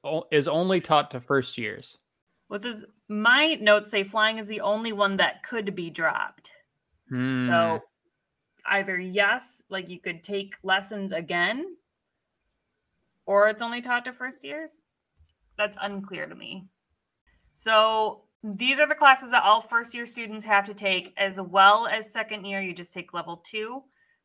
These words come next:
Speaker 2: But then entering third year, you're able to take an additional two subjects. So that can include Muggle Studies, which,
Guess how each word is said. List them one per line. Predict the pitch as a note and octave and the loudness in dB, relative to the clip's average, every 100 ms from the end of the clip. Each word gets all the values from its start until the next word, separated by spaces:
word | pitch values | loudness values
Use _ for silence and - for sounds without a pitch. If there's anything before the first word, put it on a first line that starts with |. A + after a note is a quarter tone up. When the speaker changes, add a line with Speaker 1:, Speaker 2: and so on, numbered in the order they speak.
| - | -6
Speaker 2:
But | G#3 | 0
then | G#3+ G#3 - | 0 0 -4
entering | G#3+ A3+ B3 C4 B3+ B3 A#3+ G3+ | -4 -4 -6 -4 -2 -4 -6 -8
third | - - C4+ D4 E4 C4+ | -12 -6 0 2 2 -4
year, | G#3+ F#3 F3+ F3 - - | -4 -2 0 0 -2 -6
you're | G3+ | -6
able | G3 G3+ G3+ | -2 -2 -4
to | G3+ G3+ | -8 -12
take | G3+ G3 G3 | -12 -12 -10
an | G3+ | -8
additional | F#3 E3+ - C4+ C4+ B3 G#3+ G3+ | -8 -8 -8 -6 -6 -2 -2 -2
two | G3+ G#3 G3 | -4 -8 -8
subjects. | G3 F#3+ - - - - - - - - _ _ _ _ _ | -2 0 0 -4 -8 -8 -12 -18 -16 -18 _ _ _ _ _
So | - G3+ F#3 F#3 F#3 | -4 2 4 2 4
that | G3 F#3 | 6 6
can | A3+ | 0
include | A3 G#3+ G#3 G3 | -12 -6 -6 -6
Muggle | F#3+ F#3+ F#3 G#3 | 0 2 2 -2
Studies, | G#3 G#3 F#3+ G3+ A#3+ D#4 - - - | -2 0 0 -2 -6 -8 -12 -14 -16
which, | F#3+ F#3 - - | -4 -4 -4 -8